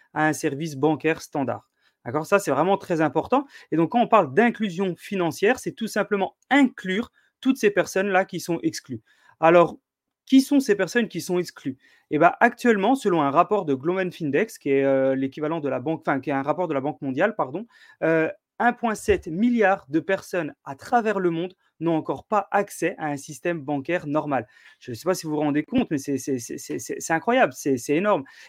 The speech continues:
Et donc, l'objectif aujourd'hui, c'est de pouvoir, euh, rentrer ces personnes-là pour avoir des, des services financiers qui soient abordables, appropriés, éventuellement beaucoup plus accessibles. Et dans ces,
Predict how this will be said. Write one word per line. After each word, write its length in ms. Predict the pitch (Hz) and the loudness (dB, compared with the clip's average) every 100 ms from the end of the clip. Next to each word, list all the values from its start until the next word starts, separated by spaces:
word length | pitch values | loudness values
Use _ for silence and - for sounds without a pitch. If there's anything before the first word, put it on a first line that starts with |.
| - | -4
Et 60 | |
donc, 220 | 160 180 | 0 0
l'objectif 560 | 208 220 202 - 262 269 | 0 -2 -2 0 0 2
aujourd'hui, 540 | 190 175 156 160 285 311 _ _ | 0 0 -4 0 -2 -2 _ _
c'est 180 | - 190 | -2 0
de 120 | 175 | 2
pouvoir, 680 | 180 233 214 214 214 190 - - | 0 -2 -2 4 6 4 2 0
euh, 360 | 160 156 156 156 - _ | 2 4 4 0 -8 _
rentrer 420 | 160 202 240 240 233 | -2 2 4 2 -2
ces 140 | 214 | 0
personnes-là 680 | 202 185 208 185 190 202 269 - _ - | 0 0 0 0 2 2 0 -6 _ -4
pour 140 | 170 | 2
avoir 260 | 170 202 180 | 4 4 2
des, 640 | 151 165 160 156 156 156 | 4 4 6 4 4 2
des 140 | 156 151 | 0 -2
services 380 | 147 208 202 - | -2 -4 -4 -8
financiers 420 | 185 175 170 185 | -6 -6 -6 -10
qui 100 | 147 | -8
soient 220 | 139 143 | -6 -4
abordables, 600 | - 156 160 151 196 240 233 _ _ - | 0 0 0 2 2 2 -4 _ _ -2
appropriés, 800 | 160 - 156 - 165 196 254 - _ _ | -2 -2 -8 -6 -2 0 -2 -8 _ _
éventuellement 720 | 139 151 151 160 170 170 160 | -6 -4 -2 -2 0 0 0
beaucoup 280 | 139 196 196 | 0 -2 -2
plus 220 | 185 160 | -4 0
accessibles. 560 | 151 - 131 - 247 320 _ - - - | 0 0 -6 -2 0 -2 _ -20 -20 -8
Et 440 | - 180 190 180 - _ | 4 6 6 4 -4 _
dans 240 | 160 220 | 4 4
ces, 460 | 233 - 214 202 - | 4 0 2 2 0